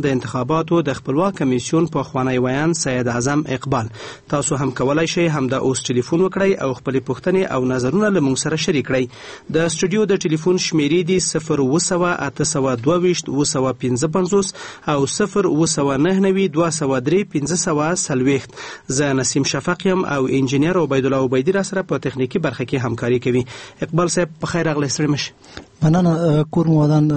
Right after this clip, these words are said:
Speaker 2: سهار مو په خیر ستاسې او ستاسو ټولو اوریدونکو.
Speaker 1: مننه. مخکې له هغه چې بحث پیل کړو، د دوو اوریدونکو پیغامونه خپروو،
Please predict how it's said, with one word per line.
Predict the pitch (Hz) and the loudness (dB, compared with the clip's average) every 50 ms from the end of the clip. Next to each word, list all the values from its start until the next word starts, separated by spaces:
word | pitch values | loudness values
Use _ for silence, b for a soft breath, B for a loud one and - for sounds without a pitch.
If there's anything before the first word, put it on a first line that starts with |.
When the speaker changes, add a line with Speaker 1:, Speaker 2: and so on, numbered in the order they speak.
| 135 127 | 2 0
Speaker 2:
سهار | - - 156 147 143 147 | 0 0 0 0 2 2
مو | 127 - | 0 0
په | 131 | -2
خیر | - - 139 | 0 0 -2
ستاسې | 127 - - 139 123 - 135 | -2 0 -2 -2 -2 0 -2
او | 120 | -2
ستاسو | - - 135 123 127 120 113 | 0 0 0 0 0 0 0
ټولو | - 123 117 | 0 2 2
اوریدونکو. | 113 113 113 101 113 110 113 - - - - - | 4 2 2 2 2 0 0 -2 -8 -12 -8 -6
Speaker 1:
مننه. | 147 151 143 143 135 B B B B _ | -4 -2 -2 -2 -4 B B B B _
مخکې | 220 226 - - | -4 -2 0 0
له | 233 220 214 | 0 0 2
هغه | 202 226 | 0 -2
چې | - - 214 214 - - 156 156 202 | -2 0 0 0 0 -2 -2 -2 -2
بحث | 208 196 214 202 - - | 0 0 0 -2 -2 -2
پیل | - 214 208 196 190 190 | 0 0 0 0 -2 0
کړو، | - 208 208 202 - - 151 151 147 147 143 135 | 2 2 2 2 2 0 -2 -2 0 -2 -2 0
د | 147 156 151 | 0 0 2
دوو | 180 196 196 - 160 | 2 0 2 2 0
اوریدونکو | 156 160 151 185 185 180 - 180 175 175 - - - 139 - - | 0 0 0 0 0 0 2 2 2 2 2 0 -2 -6 -4 -2
پیغامونه | 147 143 135 147 151 165 175 175 170 170 165 - - 147 143 139 139 131 - | -4 -2 0 0 2 2 2 2 2 0 -2 -4 -6 -6 -4 -4 -4 -4 -6
خپروو، | - - 143 139 147 165 180 185 190 | -4 -2 0 2 2 4 4 2 2